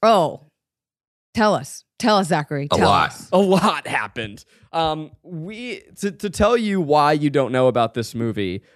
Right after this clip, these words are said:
Speaker 3: we will be dump-, uh, dipping into fun facts a little early.
Speaker 1: Okay.
Speaker 3: But I think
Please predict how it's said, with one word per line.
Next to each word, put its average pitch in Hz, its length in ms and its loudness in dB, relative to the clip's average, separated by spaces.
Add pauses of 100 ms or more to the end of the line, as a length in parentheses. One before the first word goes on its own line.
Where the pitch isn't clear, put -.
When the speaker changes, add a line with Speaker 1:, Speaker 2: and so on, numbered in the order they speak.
Speaker 3:
we 143 180 4
will 170 320 4
be 156 140 4
dump-, 135 340 -2 (460)
uh, 127 160 0
dipping 170 320 -2
into 135 140 -2
fun 123 220 -2
facts 113 280 -4
a 120 40 -10
little 110 160 -4
early. 95 360 -4 (160)
Speaker 1:
Okay. 226 160 -2
Speaker 3:
But 143 240 0
I 160 100 2
think 185 380 -4